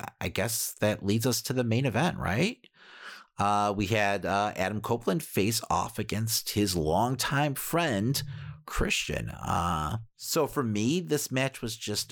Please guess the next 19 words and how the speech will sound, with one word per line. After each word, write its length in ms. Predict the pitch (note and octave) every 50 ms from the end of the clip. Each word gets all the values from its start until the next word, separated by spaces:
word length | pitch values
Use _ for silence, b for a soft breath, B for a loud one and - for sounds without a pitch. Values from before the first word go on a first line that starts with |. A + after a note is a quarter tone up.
| - - -
okay. 1000 | G2+ G2 F2+ - _ - - - - - F#2+ E2+ D#2 E2 F#2 - A3 B3 - _ B B B B B B B B B B B _ -
Um, 760 | G#2 G#2 G2+ G2 G2 F#2+ F#2+ F#2+ F#2+ G2 F#2+ F#2+ F#2 - - - _ _ _ _ b b b b b b b b b b b b b b b b b - - _ _ _ _
about 280 | - - C#3+ C#3+ C#3 B2+
halfway 520 | - C#3 D3 D#3 C#3+ - - C#3+ C3+ B2
through, 340 | A#2 A2+ A2+ A2 G#2 F#2 E2+
I 40 | D#2+
was 120 | D#2+ D#2 E2+
like, 180 | D#2+ D#2 -
"Okay, 360 | - D#2 D2+ - - B1+ B1+ B1+
well, 140 | C#2 D#2 D#2+
this 200 | D#2 G2+ F#2+ -
is 180 | G#2+ F2 - - F#2
not 360 | F#2 F2+ D#2+ D2+ D2+ D2 -
the 80 | -
blow-off 460 | B1 A#1 B1 B1 A#1 G#1 G1+ - - -
match." 380 | - - - - - - - - -
It, 160 | F2+ F#2+ - _ A#2
it, 40 |
it, 280 | A#2+ - - G#2 B2+ -